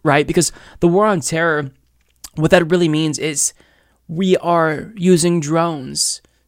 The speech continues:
to bomb terrorists, but in actuality, what's happening? We're bombing civilians mostly,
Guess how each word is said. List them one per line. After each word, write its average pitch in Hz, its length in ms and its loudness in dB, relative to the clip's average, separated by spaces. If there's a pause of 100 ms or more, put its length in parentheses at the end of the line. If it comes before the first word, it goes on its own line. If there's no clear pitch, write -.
to 156 120 0
bomb 160 600 -2 (640)
terrorists, 139 680 -2
but - 340 0
in 165 120 -2
actuality, 160 500 -6
what's 151 180 -6
happening? 160 500 -10 (1400)
We're 170 100 6
bombing 208 320 4
civilians 156 520 -4
mostly, - 420 -14